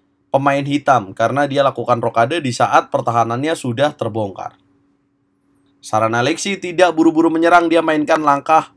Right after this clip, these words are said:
benteng A ke petak D satu. Magnus Carlsen menteri B enam.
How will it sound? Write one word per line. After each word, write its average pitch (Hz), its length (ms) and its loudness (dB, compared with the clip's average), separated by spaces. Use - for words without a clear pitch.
benteng 120 320 -2
A 123 160 -4
ke 127 160 -6
petak 113 400 -2
D 104 80 -8
satu. 98 400 -6
Magnus 110 320 -10
Carlsen 147 320 4
menteri 139 400 -4
B 123 160 2
enam. 127 320 0